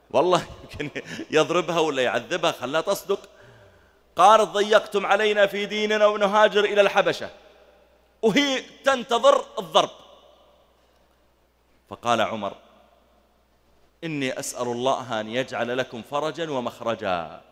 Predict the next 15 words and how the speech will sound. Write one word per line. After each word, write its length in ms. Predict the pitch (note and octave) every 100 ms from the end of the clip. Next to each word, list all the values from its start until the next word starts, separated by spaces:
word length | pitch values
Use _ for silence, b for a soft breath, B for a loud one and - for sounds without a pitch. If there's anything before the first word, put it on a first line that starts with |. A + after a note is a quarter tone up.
| _ _ _ _ _ _ _ _ _
ومضى 280 | B2+ B2+ A#2+
وتركها. 640 | D3 D3 E3+ G3 - D#3+ - - _ _ _ _ _ _ _ _ _ -
المرأة 360 | G#2 A#2+ A#2
تفرك 460 | A2 B2+ - G#2 G#2+
عيونها، 500 | F#2 A#2+ A2+ G#2 G#2 - _ _ _ _ _ _
وهذا 320 | - C3+ B2+
عمر 340 | A2 A#2+ A2 - _ _ _ _ _ _ _ _ _ -
ولا 180 | C#3+
واحد 300 | C#3 C3 -
في 140 | A#2 G#2+
صورة 280 | - A2 G#2+
عمر؟ 300 | G2+ A2+ G2+ - _ _ _ _ _ _ _
هذا 240 | - G2 A#2
أكيد 320 | - D3+ C3+
عمر. 200 | D3 D#3